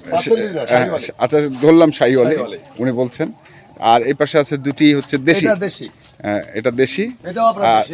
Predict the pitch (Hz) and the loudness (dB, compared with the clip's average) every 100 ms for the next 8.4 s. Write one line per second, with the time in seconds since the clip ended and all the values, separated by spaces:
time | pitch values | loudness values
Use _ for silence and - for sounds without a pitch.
0 | 139 127 147 135 - 123 113 - 95 - | 0 4 4 2 -2 -4 -4 -6 -14 -18
1 | - 185 214 190 190 170 165 190 208 - | -10 -6 -2 -2 -4 -8 -4 2 2 4
2 | 135 147 147 147 131 110 95 73 - 107 | 2 2 0 -2 -4 -4 -4 -10 -14 -6
3 | 131 135 139 127 120 135 131 120 131 120 | 0 2 0 -2 -4 -4 -4 -4 -4 -4
4 | - 151 170 170 156 131 123 107 - 107 | -6 -2 2 4 2 0 -2 -6 -8 -6
5 | 113 143 - - 123 131 - - - - | 0 0 0 -6 -2 -2 -2 -6 -20 -20
6 | - - 523 - - - - - 139 143 | -18 -14 -14 -16 -16 -18 -8 2 4 6
7 | 135 143 165 175 180 180 165 175 208 220 | 4 0 0 2 0 0 -2 0 -2 -4
8 | 156 - 127 | -6 -6 0